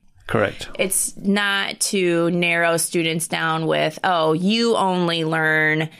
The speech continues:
Speaker 2: this way, so I'm only gonna give you content in that way that matches, you know, your learning style." It really is about broadening and hitting lots of different learning styles within a certain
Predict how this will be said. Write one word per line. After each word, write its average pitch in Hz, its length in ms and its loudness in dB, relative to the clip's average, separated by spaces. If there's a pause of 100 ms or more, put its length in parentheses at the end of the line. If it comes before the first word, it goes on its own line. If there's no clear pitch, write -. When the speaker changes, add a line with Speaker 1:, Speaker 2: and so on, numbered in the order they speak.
(180)
Speaker 2:
this 185 340 0
way, 151 280 2
so 151 300 0
I'm 160 260 -2
only 156 280 0
gonna 156 220 -2
give 151 160 -4
you 151 120 0
content 147 640 -6 (440)
in 156 180 -4
that 156 180 -2
way 151 140 0
that 147 160 -4
matches, 139 680 -4
you 170 140 -4
know, - 120 -4
your 170 260 -4
learning - 320 -6
style." - 480 -6 (140)
It 160 160 -2
really 165 380 2
is 151 260 0
about 151 320 -2
broadening 156 800 0
and 151 160 -4
hitting 151 300 -2
lots 151 340 0
of 160 100 -2
different 156 340 -4
learning 156 260 -4
styles - 380 -4
within - 320 -6
a - 60 -8
certain 185 480 -6